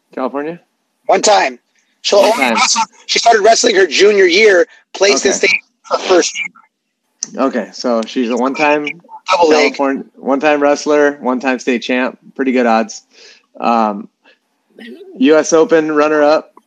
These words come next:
Speaker 1: and she's also working for and with, uh, uh, or as part of Reaper, Reaper Wrestling. So if you guys are following that on,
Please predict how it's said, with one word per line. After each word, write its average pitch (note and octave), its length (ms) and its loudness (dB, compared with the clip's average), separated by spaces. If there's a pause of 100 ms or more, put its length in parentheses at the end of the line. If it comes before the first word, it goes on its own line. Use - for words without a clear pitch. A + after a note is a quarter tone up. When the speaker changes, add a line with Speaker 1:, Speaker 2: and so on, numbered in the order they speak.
(220)
Speaker 1:
and A#2+ 180 -4
she's B2 160 -6
also C3 320 -2
working C3 640 -6 (160)
for B2 540 -2
and A2+ 200 -4
with, A#2+ 280 -4 (420)
uh, - 40 -8
uh, G2 580 -8
or D2+ 140 -12
as F#2+ 120 -12
part A#2+ 300 -4
of A2+ 240 -4
Reaper, A#2+ 480 -8
Reaper D#3 320 -2
Wrestling. C3 420 -4
So - 100 -12
if A2+ 80 -10
you A#2 60 -8
guys B2 140 -4
are A2+ 40 -10
following A#2+ 360 -2
that A#2 160 -2
on, G#2+ 240 -6